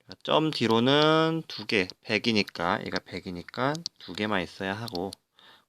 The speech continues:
그 앞에 남은 요 일은 자연수로 들어갑니다. 그리고 차례대로 영과 칠이 이렇게 적어주면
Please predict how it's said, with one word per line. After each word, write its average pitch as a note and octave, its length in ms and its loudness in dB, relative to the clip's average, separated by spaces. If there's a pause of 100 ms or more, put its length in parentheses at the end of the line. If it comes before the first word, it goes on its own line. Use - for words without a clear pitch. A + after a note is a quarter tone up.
(160)
그 F2+ 120 -2
앞에 D3 580 2
남은 A2 500 4
요 G2 160 0
일은 E3 440 4 (180)
자연수로 G#2+ 680 -4
들어갑니다. D#2 680 -8 (680)
그리고 C3+ 340 -2
차례대로 C#3+ 760 2
영과 E2+ 880 -2 (680)
칠이 C#3+ 640 -6 (640)
이렇게 C#3+ 560 -6 (680)
적어주면 G2+ 580 -4